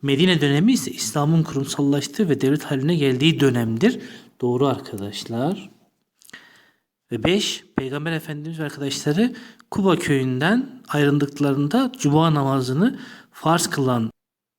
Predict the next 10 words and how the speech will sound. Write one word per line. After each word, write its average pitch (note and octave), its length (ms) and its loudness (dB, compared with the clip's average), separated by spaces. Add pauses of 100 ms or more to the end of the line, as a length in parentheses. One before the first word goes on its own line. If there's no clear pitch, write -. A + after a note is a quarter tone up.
(160)
ayetler C#3 680 2
nazil A#2+ 340 -4
oldu. A#2+ 560 -2
Bunun D3+ 180 4
üzerine C#3 480 2
ashabıyla D#3 1000 2
birlikte B2+ 400 -2
ilk F3+ 340 0
cuma D#3 360 2
namazını C3+ 580 0